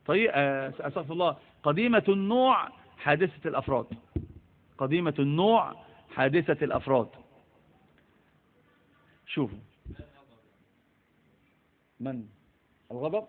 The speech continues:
نعم، زي... كالغضب. كالغضب، كالمحبة، ك-، آه، يعني،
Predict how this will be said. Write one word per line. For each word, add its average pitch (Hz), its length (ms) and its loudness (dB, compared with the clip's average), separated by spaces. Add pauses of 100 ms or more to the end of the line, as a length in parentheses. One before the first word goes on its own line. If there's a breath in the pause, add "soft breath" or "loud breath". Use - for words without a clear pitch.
(100)
نعم، 131 280 -6
زي... 131 220 -10
كالغضب. 143 480 -6 (580)
كالغضب، 202 580 -4
كالمحبة، 170 720 -4
ك-، - 440 -14
آه، 143 480 -4
يعني، 143 460 4